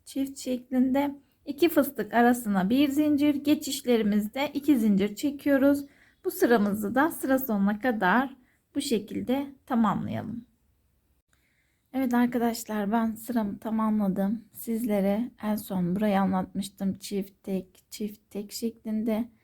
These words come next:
Ondan sonra size söyledikten sonra bu sırayı bir sıra daha gittim ben. Beyaz rengime geçtim tekrar. Her sıraya bir tekli fıstık devam ettim. Bu sırayı atlamayın lütfen.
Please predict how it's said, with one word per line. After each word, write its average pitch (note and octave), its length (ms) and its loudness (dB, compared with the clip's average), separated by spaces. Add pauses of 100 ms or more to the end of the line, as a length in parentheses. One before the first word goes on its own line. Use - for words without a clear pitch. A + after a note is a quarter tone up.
(420)
Ondan B3+ 380 4
sonra A3 420 2
size A3 460 -4 (140)
söyledikten G#3+ 800 -2
sonra G3 340 -2
bu A3 60 -4
sırayı F3 400 -2
bir A#3+ 60 0
sıra G3+ 340 -4
daha G3 240 0
gittim G#3 580 -6
ben. G#3 260 -2 (580)
Beyaz A3 400 2
rengime G3 400 0
geçtim G#3 460 -4
tekrar. G3+ 500 -6
Her A#3 280 2
sıraya G3+ 540 -2 (120)
bir A3 280 -2 (840)
tekli G#3 360 -6
fıstık G3+ 600 -10
devam G#3 360 -2
ettim. G#3 380 -4
Bu A3 60 -2
sırayı F#3+ 320 -2
atlamayın G3 640 0
lütfen. G#3 460 -6